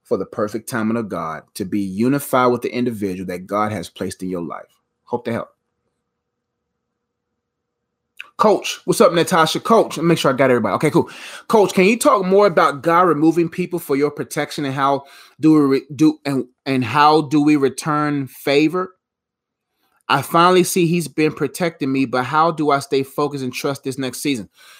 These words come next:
God is always gonna bring you to the uncomfortable. Therefore, you gotta care more about the Savior than you do the season you desire.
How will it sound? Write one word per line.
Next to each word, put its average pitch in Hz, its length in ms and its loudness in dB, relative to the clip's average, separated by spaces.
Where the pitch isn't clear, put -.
God 247 260 4
is 220 80 0
always 185 360 4
gonna 180 160 2
bring 160 300 -2
you 165 100 0
to - 100 -10
the 135 140 -8
uncomfortable. 147 580 -6
Therefore, 147 480 0
you 147 180 -4
gotta 147 240 0
care 143 320 -2
more 143 380 2
about 131 400 -2
the 123 80 -8
Savior 139 520 -4
than 123 180 -4
you 127 140 -2
do 131 160 -4
the 117 120 -6
season 127 400 -6
you 117 120 -6
desire. 92 600 -8